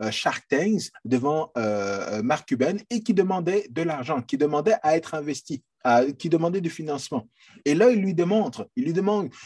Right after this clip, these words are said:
de manière technique, de manière, euh, à, de, de manière, euh, en revenu, de manière à acquisition et, euh, adoption de la technologie.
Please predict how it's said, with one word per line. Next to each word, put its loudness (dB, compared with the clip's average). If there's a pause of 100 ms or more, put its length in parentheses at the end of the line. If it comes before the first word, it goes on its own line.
(120)
de 8
manière 4
technique, 0 (260)
de 4
manière, 2
euh, 2
à, -2
de, -10
de 2
manière, 0
euh, -2
en 4
revenu, 2 (220)
de -2
manière -2
à -6
acquisition -4 (220)
et, 2
euh, -2
adoption 0
de 0
la 0
technologie. -4